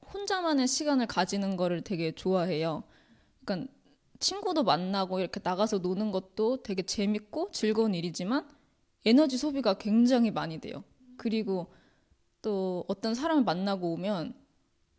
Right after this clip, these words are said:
안 그러고 싶은데 자꾸 그 사람의 말을 곱씹게 되고, 좀 그런 제 성격이 약간 그러거든요. 좀 이렇게 쿨해지고 싶은데, 아, 약간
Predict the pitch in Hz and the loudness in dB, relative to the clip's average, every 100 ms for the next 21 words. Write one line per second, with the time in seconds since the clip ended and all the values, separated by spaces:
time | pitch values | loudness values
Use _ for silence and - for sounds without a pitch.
0 | _ _ _ _ _ - _ _ 202 240 | _ _ _ _ _ -20 _ _ 0 2
1 | 330 349 311 285 - - 311 277 247 202 | 4 2 0 -2 -4 -4 0 0 -2 -4
2 | 220 - 220 262 247 233 214 165 170 175 | -6 -4 -2 0 2 2 0 0 0 0
3 | 185 175 - _ - 226 - - 233 185 | 0 -4 -8 _ -4 -4 -4 -2 0 2
4 | 185 - 165 170 175 160 - - 240 - | -2 -4 -6 -4 -2 -2 -6 -10 -16 -20
5 | - - 320 254 277 311 302 254 269 320 | -20 -6 -2 2 4 6 6 6 4 4
6 | 494 480 381 254 202 - 233 226 233 220 | 4 6 8 8 6 4 2 4 4 2
7 | 185 - 294 285 254 220 190 185 185 175 | 0 0 4 6 6 4 0 -2 -2 -4
8 | 208 226 - - _ - 254 - - 523 | -4 -6 -8 -20 _ -10 -10 -10 0 2
9 | 480 392 294 262 - 247 240 254 226 151 | 2 -2 -4 -6 -2 0 2 4 2 0
10 | - _ _ _ _ _ - 294 262 285 | -8 _ _ _ _ _ -4 -2 0 0
11 | 294 240 185 | 2 0 -4